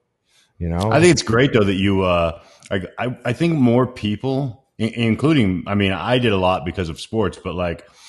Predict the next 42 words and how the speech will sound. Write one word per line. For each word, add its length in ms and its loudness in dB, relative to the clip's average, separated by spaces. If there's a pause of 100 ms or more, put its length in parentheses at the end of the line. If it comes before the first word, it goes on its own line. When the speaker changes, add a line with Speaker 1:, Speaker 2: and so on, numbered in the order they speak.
(1500)
Speaker 2:
like 140 0
you 80 -2
said, 160 2
you've 260 -2
done 200 2
a 80 0
lot. 720 -8 (440)
Like, 300 0 (440)
you, 140 -14 (420)
traveling 720 2
Asia, 400 4
and 140 0
then, 100 -2
"I'm 140 0
gonna 160 0
go 100 2
live 220 2
in 60 2
Australia 520 2
for 120 -4
a 60 -6
couple 200 -6
of 60 -2
years 140 -4
just 240 -14
because." 800 -6 (360)
Like, 200 -2
Speaker 1:
Right, 320 0
Speaker 2:
people 220 2
don't 180 2
Speaker 1:
right. 0 -
Speaker 2:
wanna, 260 2 (100)
like, 160 -8 (380)
it's 240 -2
funny, 340 4
but 240 0
people 240 -2
don't 180 0
wanna 180 0
leave 280 -2
their 120 -4
hometown. 840 -8